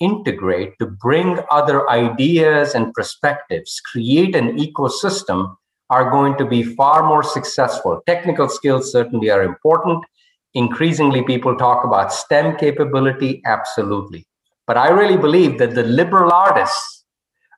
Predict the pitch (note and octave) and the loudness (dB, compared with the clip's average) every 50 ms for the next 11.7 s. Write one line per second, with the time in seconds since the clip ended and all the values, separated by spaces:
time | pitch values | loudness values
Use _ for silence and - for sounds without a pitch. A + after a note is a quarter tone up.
0 | _ - C3+ C3+ C3 C#3+ D3 C#3+ C#3+ C#3 D3 B2 A#2+ B2+ B2+ D3 - - - E3 | _ 0 0 2 2 2 2 2 2 0 0 0 0 0 -2 -2 -4 -4 0 2
1 | E3 F#3 G3 F#3+ - F3+ F#3 F3 - - D#3+ C#3+ - - - B2 A#2 - - C3 | 2 4 4 4 4 2 2 0 2 2 4 4 4 4 2 0 -2 -2 -2 -2
2 | A#2+ A#2 A2 A2+ G#2+ - - A#2 A2+ A2 G#2 G#2+ A2 A2 B2+ D3+ F3+ E3 C3+ C#3 | -2 -2 -2 -4 -4 -4 -2 -2 -2 -2 -2 0 2 4 4 4 2 0 -2 -2
3 | C#3 - B2+ B2 - - C3+ C3+ C3+ B2+ C3+ C3+ C3 C3 - - A2+ G#2 - - | 0 0 -2 -2 -2 -2 0 0 2 2 4 4 2 2 0 -2 -4 -6 -6 -8
4 | - - D#3+ D#3+ E3 D#3+ D#3+ - - D#3 D3 D3 D3 - - - - - - C#3+ | -4 -2 0 2 2 0 -2 -2 0 2 2 0 0 -4 -6 -6 -6 -4 -2 -2
5 | C#3 - - A2 - C#3 D3+ D#3+ D#3 D3+ C#3 A#2+ B2 B2 - _ _ _ _ _ | -2 -2 -6 -4 -2 0 2 2 0 0 -2 -4 -4 -6 -10 _ _ _ _ _
6 | - E3 C#3+ C3 A#2 A2+ - G3 G#3 E3+ G3 G#3 F#3+ D#3+ B2 G2 F2+ - - - | -2 -2 -2 -2 -4 -4 -2 0 2 4 4 4 2 2 0 -2 -4 -8 -12 -18
7 | _ _ _ _ _ _ _ - A#2+ A#2 A#2 A#2 C3 C3 B2+ A#2+ B2+ A#2 A#2+ A#2 | _ _ _ _ _ _ _ 0 0 0 0 0 -2 -2 0 0 0 0 -2 -2
8 | A#2+ A2+ A2+ A2 G#2+ G2 - - - F#2+ F#2 G2 F#2+ F#2+ - - - - _ _ | -2 -2 -4 -4 -4 -4 -8 -12 -10 -6 -4 -4 -4 -4 -6 -10 -14 -16 _ _
9 | _ _ _ _ _ _ _ _ - E3 E3 E3+ E3 - - - C#4+ C#4+ B3+ E3+ | _ _ _ _ _ _ _ _ -2 0 0 0 -2 -2 0 2 4 4 4 2
10 | C#3+ A2 G2+ G#2 G#2 - - - A2 - - C3+ C3 C#3+ D3 D3+ C#3 A#2+ - - | 0 -2 -2 -4 -6 -8 -10 -10 -8 -4 0 2 2 2 2 0 -2 -4 -2 0
11 | B2 A2+ G2+ F#2 F#2 F2+ F2 - F2 - - - _ | 2 2 2 2 0 -4 -6 -8 -10 -14 -18 -20 _